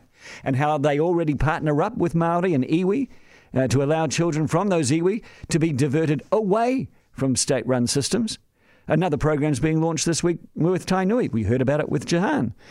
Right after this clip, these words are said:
We see the danger these workers put themselves in by caring for these kids in dangerous homes. We saw them walking up to broken homes. He saw the fear and the dread, but they were brave and they did it.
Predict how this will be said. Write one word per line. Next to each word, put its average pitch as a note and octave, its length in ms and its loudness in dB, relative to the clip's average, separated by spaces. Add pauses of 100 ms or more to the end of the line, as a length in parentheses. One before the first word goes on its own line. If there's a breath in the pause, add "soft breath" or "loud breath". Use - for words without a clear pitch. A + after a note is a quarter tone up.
(260 loud breath)
We D#3 120 2
see F#3+ 200 0
the D#3+ 120 0
danger F#3 560 0
these C#3 240 0
workers C3+ 280 2
put - 200 -2
themselves C3 440 0
in D#3+ 200 2
by B2+ 160 2
caring F3+ 380 0
for C#3+ 100 0
these B2+ 200 0
kids C#3 300 -2
in A#2+ 140 2
dangerous A#2 420 0
homes. E3+ 480 -2 (300 loud breath)
We E3 140 2
saw A3+ 340 2
them C#3+ 200 0
walking G3 440 0
up F#3+ 240 -4 (300 soft breath)
to E3+ 100 0
broken D#3 400 0
homes. D3 340 0
He D3 100 0
saw F3+ 280 2
the D3+ 80 2
fear A3 420 -2
and D3+ 160 0
the C3 40 0
dread, D3 360 0
but B2 160 -2
they B2 60 0
were A2+ 140 0
brave D3+ 340 0
and D#3 100 0
they F3 60 0
did B3 180 -2
it. - 160 -4